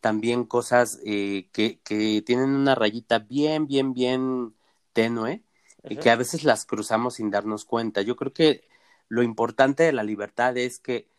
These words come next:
Speaker 1: tengas esa capacidad de hacer lo que tú quieres, lo que te gusta sin afectar a otros, pero sobre todo que no te afecte a ti y que establezcas límites, ¿no? ¿Hasta dónde quieres llegar? ¿Qué es lo que quieres hacer contigo, con tu vida?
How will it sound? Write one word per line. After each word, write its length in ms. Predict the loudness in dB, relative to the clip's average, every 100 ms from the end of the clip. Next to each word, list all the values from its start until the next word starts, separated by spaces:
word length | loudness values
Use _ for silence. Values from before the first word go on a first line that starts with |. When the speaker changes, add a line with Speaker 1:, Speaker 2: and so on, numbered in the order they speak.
| _ -6
Speaker 1:
tengas 360 | -4 -2 -4
esa 220 | -6 -6 -4
capacidad 720 | -4 -2 -6 -4 -4 -2 -2
de 140 | -4
hacer 300 | -4 -6 -6
lo 180 | -4 -8
que 120 | -10
tú 200 | -10 -10
quieres, 600 | -2 0 0 -2 -4 -16 _ _ -20 -20 -6
lo 680 | 2 6 6 6 4 2 -2 _ -4
que 380 | -2 0 -2 -2
te 140 | -2
gusta 460 | 0 -4 0 2 2
sin 280 | 0 0
afectar 480 | 0 -2 -10 0 2
a 120 | 2
otros, 500 | 0 -4 -6 -8 -10 _ _ _ _ _
pero 200 | -2 -2
sobre 300 | -2 -4 -4
todo 360 | -2 0 0 -2
que 120 | -4
no 140 | -4 -2
te 100 | -2
afecte 400 | -2 -8 -4 -8
a 60 |
ti 360 | -6 -6 -6 -10 _
y 120 | -12
que 160 | 2 4
establezcas 720 | 4 2 4 4 4 2 2
límites, 640 | 0 2 2 0 -4 -2
¿no? 240 | -2 -2 -2
¿Hasta 320 | -4 0 2
dónde 260 | 2 0 -2
quieres 320 | -2 -2 -2
llegar? 420 | 0 2 2 0
¿Qué 80 | -2
es 60 | -2
lo 120 | -2
que 140 | -6 -8
quieres 320 | -6 -6 -8
hacer 280 | -6 -6 -6
contigo, 480 | -8 -6 -6 -6 -6
con 200 | -8 -12
tu 100 | -8
vida? 420 | -4 -2 -4